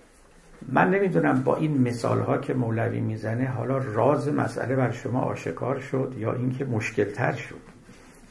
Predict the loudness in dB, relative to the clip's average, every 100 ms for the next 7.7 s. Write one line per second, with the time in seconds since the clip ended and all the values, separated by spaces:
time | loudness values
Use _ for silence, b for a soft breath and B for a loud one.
0 | -4 -2 0 0 -2 -2 -6 0 0 0
1 | 0 0 0 -4 -6 -2 0 0 0 -2
2 | -2 -6 -8 -8 -8 -10 -10 -12 -12 -14
3 | -2 0 0 2 4 6 6 4 2 2
4 | 4 2 -2 -12 -20 -20 -20 -20 -20 -20
5 | B B -20 -12 -4 -2 -2 -2 0 4
6 | 4 4 2 0 0 0 0 -4 -4 -4
7 | 0 4 4 4 2 0